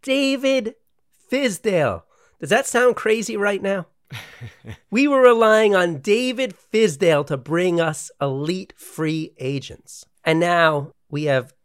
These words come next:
two of the biggest names in the game as far as star players. And what a difference this is gonna be. And now if we tack on an elite head coach,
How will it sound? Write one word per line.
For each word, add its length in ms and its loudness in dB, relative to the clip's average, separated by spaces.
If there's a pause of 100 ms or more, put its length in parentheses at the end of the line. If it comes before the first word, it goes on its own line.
two 200 -4
of 140 -8
the 100 -4
biggest 400 -2
names 640 -4
in 100 -8
the 80 -6
game 480 -6 (420)
as 140 -12
far 300 -8
as 320 -18 (240)
star 320 -10
players. 580 -18 (240)
And 80 -4
what 120 -6
a 60 -4
difference 520 -10
this 160 -16
is 100 -18
gonna 160 -10
be. 240 -12 (280)
And 100 0
now 140 2
if 80 -4
we 120 -4
tack 360 -2
on 380 -2 (300)
an 120 0
elite 480 -4 (440)
head 240 -2
coach, 520 -8